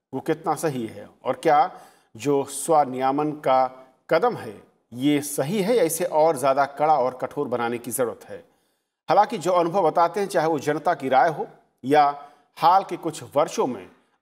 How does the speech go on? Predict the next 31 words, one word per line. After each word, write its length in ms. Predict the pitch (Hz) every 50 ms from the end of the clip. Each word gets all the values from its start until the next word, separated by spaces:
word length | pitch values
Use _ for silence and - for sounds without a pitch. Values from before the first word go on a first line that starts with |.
| _ -
अदालतों 480 | 139 143 147 156 165 165 165 196 185
की 120 | 143 - -
चौखट 360 | - - 147 147 - - 165
पर 500 | 156 - - 165 190 - - - - _ _ _
मीडिया 440 | 113 113 120 135 147 160 165 185 175
पर 160 | 143 156 147
उठाए 320 | 135 120 - 143 139 139 123
गए 180 | 117 123 123
सवाल 420 | 127 127 - - 151 143 131 113 104
हों, 280 | - - - 92 85 _ _ _ _ _ _ _ _ _ _ _ _ _ -
और 440 | 120 123 127 123 123 123 - - _ _ _
सरकार 800 | - - 175 165 165 160 185 190 180 185 - - - - - _ _ _ _
और 280 | - 131 131 127 120 117 123
मंत्रियों 380 | 151 180 190 185 - 226 202
की 140 | 180 - 165
ओर 140 | 156 147 147
से 120 | 147 -
भी 100 | 139 131
कई 220 | 131 - 170 143 139
बार 320 | 131 120 101 - - - _ -
इसे 200 | 139 - - 160
लेकर 280 | 139 135 131 - 147
बयान 420 | 139 - - 139 139 131 120 113 110
आते 240 | 98 95 - - 107
हैं, 260 | - - 101 92 _ _ _ _ _ _ _ _ _ _ _ 113
जो 80 | 127
बताते 400 | 120 139 - 170 175 165 - 214
हैं 280 | 180 180 240 - - - _ _ _ _ _
कि 60 | - 156
असल 240 | 156 - 247 208
में 240 | 139 123 110 95 90